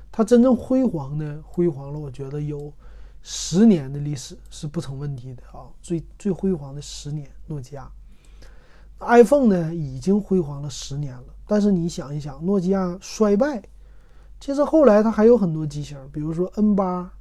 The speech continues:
N九啊，还有什么 Lumia 这些哈，但是都不行了啊。那我们能想起来，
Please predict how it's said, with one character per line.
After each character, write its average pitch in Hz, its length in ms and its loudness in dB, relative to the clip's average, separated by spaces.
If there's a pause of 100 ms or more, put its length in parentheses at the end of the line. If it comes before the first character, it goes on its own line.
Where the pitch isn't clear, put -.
N 220 200 4
九 170 480 -2 (540)
啊， 135 280 -16
还 170 180 -4
有 165 140 0
什 139 140 -14
么 139 340 -12 (140)
Lumia 170 580 -2
这 135 140 -14
些 - 220 -16
哈， 127 260 -18 (440)
但 185 140 2
是 180 120 0
都 175 100 2
不 170 120 -2
行 131 280 -10
了 147 180 -12 (600)
啊。 143 480 -12
那 226 160 4
我 196 80 6
们 180 160 4
能 196 100 4
想 175 300 -4
起 175 60 -4
来， 139 280 -10